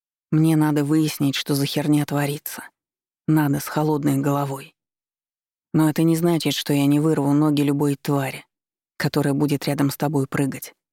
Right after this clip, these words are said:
Пожалей своих ухажёров, мышь". Выдохнул он мне в губы,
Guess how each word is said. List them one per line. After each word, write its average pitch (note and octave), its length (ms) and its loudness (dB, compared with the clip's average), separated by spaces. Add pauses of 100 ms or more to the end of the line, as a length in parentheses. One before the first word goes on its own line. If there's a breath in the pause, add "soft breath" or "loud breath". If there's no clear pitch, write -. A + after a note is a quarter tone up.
(720)
Пожалей D3+ 420 2
своих C3+ 340 -4
ухажёров, C#3 560 -2
мышь". C#3 340 -2 (1300)
Выдохнул E3 540 2
он C#3+ 180 4
мне C#3+ 180 2
в C#3 100 -2
губы, D3+ 380 -4